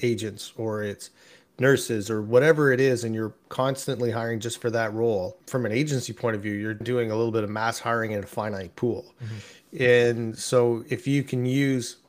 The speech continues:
Speaker 1: automation to, to nurture those people, that's a huge, a huge advantage. And one of the things for us with our clients is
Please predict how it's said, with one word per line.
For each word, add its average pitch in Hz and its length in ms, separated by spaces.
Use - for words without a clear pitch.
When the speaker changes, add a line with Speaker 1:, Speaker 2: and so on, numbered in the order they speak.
Speaker 1:
automation 123 880
to, 110 640
to 104 440
nurture 117 460
those 104 240
people, 104 560
that's 113 280
a 113 60
huge, 110 600
a - 60
huge 113 260
advantage. 107 600
And 127 300
one 139 180
of 165 120
the 143 80
things 135 260
for 113 180
us 131 220
with 113 140
our 120 160
clients 107 600
is 107 380